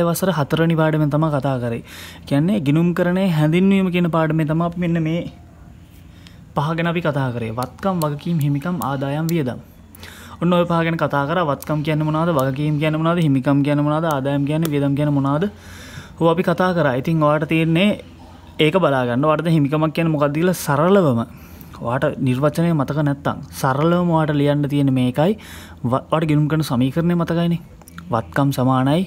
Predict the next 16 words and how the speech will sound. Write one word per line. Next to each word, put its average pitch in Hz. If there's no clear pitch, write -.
හිමිකම් 131
ධන 135
වගකීම්. 131
ඕකනේ 143
සමීකරණය. 151
එහෙනම් 143
ඔයාලට 143
හිමිකම් 165
සමානයි 175
කියලා 175
සමීකරණය 165
හදන්න 160
පුළුවන් 160
කොහොමද? 170
හිමිකම 165
සමානයි 135